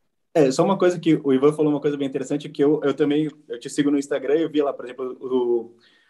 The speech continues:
o vídeo que você colocou do gol do Corinthians, né? E aí como isso tem uma repercussão, às vezes, muito maior do que um,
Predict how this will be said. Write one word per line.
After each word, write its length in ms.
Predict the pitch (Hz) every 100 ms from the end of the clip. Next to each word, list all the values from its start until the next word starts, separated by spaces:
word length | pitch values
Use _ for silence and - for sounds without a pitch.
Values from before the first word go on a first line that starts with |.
| _
o 100 | -
vídeo 200 | 127 156
que 60 | 160
você 200 | 147 156
colocou 320 | 151 139 156
do 120 | 151
gol 160 | 139 143
do 100 | 143
Corinthians, 720 | 139 127 147 147 117 - - _ _ -
né? 480 | 120 123 120 104 101
E 120 | 101 110
aí 100 | 127
como 220 | 151 151
isso 180 | 151 156
tem 180 | 156
uma 100 | 151
repercussão, 440 | 147 147 156 147 151
às 60 |
vezes, 240 | 151 156 151
muito 260 | 151 165
maior 240 | 175 147 156
do 80 | 165
que 80 |
um, 340 | 175 - 160